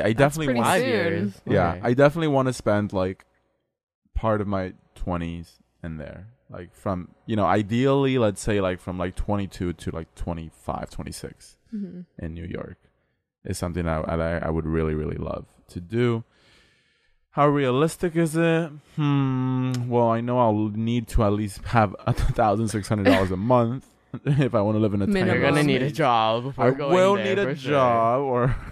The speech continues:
Speaker 2: <laughs> something, and so really hoping I could get rich in the next two, three years, and then by year four, year five, I'm like, "Okay, I moved to New York now."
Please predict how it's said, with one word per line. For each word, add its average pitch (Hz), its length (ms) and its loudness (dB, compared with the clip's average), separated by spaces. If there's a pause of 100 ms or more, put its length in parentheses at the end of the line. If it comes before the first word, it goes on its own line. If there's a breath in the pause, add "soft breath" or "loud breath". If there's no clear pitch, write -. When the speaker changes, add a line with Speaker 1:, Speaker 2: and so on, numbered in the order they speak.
Speaker 2:
<laughs> 175 220 4
something, 113 920 2
and 110 160 -2
so 104 380 0 (680 soft breath)
really 147 260 0
hoping 135 360 2
I 107 140 2
could 110 160 -8
get 104 240 4
rich 87 500 -2
in 95 80 0
the 92 80 2
next 85 460 -4 (480)
two, 92 220 0
three 90 220 0
years, 78 400 -4 (140)
and 82 200 0
then 76 220 0
by 76 120 2
year 90 160 -2
four, 165 320 0
year 123 180 -2
five, 92 340 2
I'm 107 100 -6
like, 113 140 -6
"Okay, 165 340 -2
I 151 100 4
moved 147 180 -4
to - 80 -4
New 143 100 0
York 113 220 -2
now." 107 240 -4